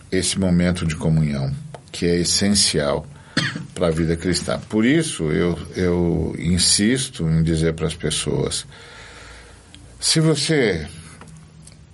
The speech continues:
passou ou passa por problemas nas instituições, porque a gente, lamentavelmente,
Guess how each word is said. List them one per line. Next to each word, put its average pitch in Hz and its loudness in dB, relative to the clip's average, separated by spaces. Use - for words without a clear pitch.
passou 107 2
ou 78 -2
passa 87 -2
por 78 -6
problemas 76 0
nas 85 2
instituições, - -4
porque 101 0
a 107 2
gente, 101 0
lamentavelmente, 87 0